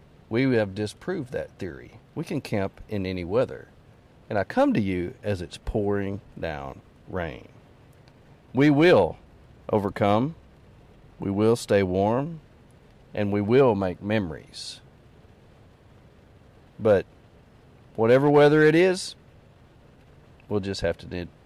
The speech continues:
we'll just have to endure it, 'cause that's what we do.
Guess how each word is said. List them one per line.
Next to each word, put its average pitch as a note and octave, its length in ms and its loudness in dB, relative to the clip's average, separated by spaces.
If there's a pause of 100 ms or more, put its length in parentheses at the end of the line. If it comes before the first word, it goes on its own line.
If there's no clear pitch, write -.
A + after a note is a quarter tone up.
(120)
we'll G#2 100 -8
just G#2+ 200 -10
have F2+ 160 -4
to A2 100 -6
endure A#2 280 -2
it, - 140 -14 (580)
'cause G2 140 -12
that's E2+ 220 -6
what E2 160 -4
we G2 100 -8
do. D#2 260 -10